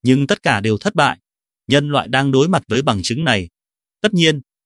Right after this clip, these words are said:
nhân loại không chấp nhận nó, họ không công nhận nó, nhưng tất cả các sự kiện đều ở đó. Chúng được chứng minh bởi lịch sử lâu dài này của cựu ước. Bất chấp mọi nỗ lực tập trung của con người và mọi khả năng của mình, con người vẫn cách xa Đức Chúa Trời từ lúc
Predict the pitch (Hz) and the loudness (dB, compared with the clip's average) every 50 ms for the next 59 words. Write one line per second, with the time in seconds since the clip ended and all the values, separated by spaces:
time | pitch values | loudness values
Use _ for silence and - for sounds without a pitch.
0 | _ _ 127 143 151 151 139 - - - - 151 147 139 123 - 220 202 180 127 | _ _ 0 0 2 0 0 -2 -4 -2 -2 0 0 0 0 0 0 0 0 -2
1 | 90 95 104 107 110 107 127 175 208 _ _ _ _ _ _ _ - 120 - - | -2 -4 -2 0 0 0 0 -2 -4 _ _ _ _ _ _ _ -2 -2 -2 0
2 | - - 175 170 151 175 170 165 156 156 123 90 110 117 117 120 127 170 - _ | 0 -2 -4 -2 0 0 0 0 0 -2 -4 -2 0 0 2 2 2 0 -4 _
3 | _ _ _ _ _ _ _ _ - 120 131 135 127 190 196 - 165 120 95 85 | _ _ _ _ _ _ _ _ 0 2 2 2 2 0 0 0 -2 -2 -2 -4
4 | - - - - 147 120 107 131 113 95 104 113 107 95 90 87 - 95 95 98 | -6 -6 -4 -4 -4 -2 -2 -2 -2 0 2 2 2 2 0 0 0 0 2 2
5 | 127 175 - _ _ _ _ _ _ _ _ - - 139 160 196 175 135 - - | 0 -2 -6 _ _ _ _ _ _ _ _ 0 0 2 2 2 2 0 0 -2
6 | 147 170 180 175 170 160 151 139 104 95 107 110 - - - 117 101 101 120 127 | -2 0 0 0 0 0 0 0 0 0 0 -2 -4 -2 -2 0 2 2 2 2
7 | 127 127 117 104 104 107 107 98 - - 107 92 - 117 101 - 165 208 - _ | 2 2 0 0 0 0 -2 -2 -2 -4 -8 -6 -6 -6 -4 -2 -2 -2 -2 _
8 | _ _ _ _ _ _ _ _ _ 175 185 - - 220 220 175 135 98 131 156 | _ _ _ _ _ _ _ _ _ -6 -2 -2 -2 -2 -2 -2 -4 -4 -4 -4
9 | 175 185 139 - - - 104 - - 151 160 160 151 - 104 - - 123 127 120 | -2 -2 -2 -2 -4 -6 -6 -4 -2 0 0 0 -2 -4 -4 -4 -2 -2 0 0
10 | 110 104 95 92 95 92 95 - - - 135 113 95 101 117 139 131 - 107 92 | 0 0 0 -2 -4 -4 -4 -6 -4 -4 -2 -2 -2 -2 -4 -4 -4 -4 -4 -2
11 | 98 98 87 85 82 - _ _ _ _ _ _ _ _ _ _ - 156 160 156 | -2 -2 -2 -4 -6 -12 _ _ _ _ _ _ _ _ _ _ -2 0 0 2
12 | 143 131 113 107 127 - 151 208 208 - - 151 139 139 175 180 - - 131 143 | 2 2 2 2 -2 -4 -4 -4 -4 -2 -2 -2 -2 -2 -2 -4 -2 -2 -2 0
13 | 165 - 143 117 104 - 110 107 98 123 175 | 0 2 2 0 2 0 0 -2 -2 -2 -4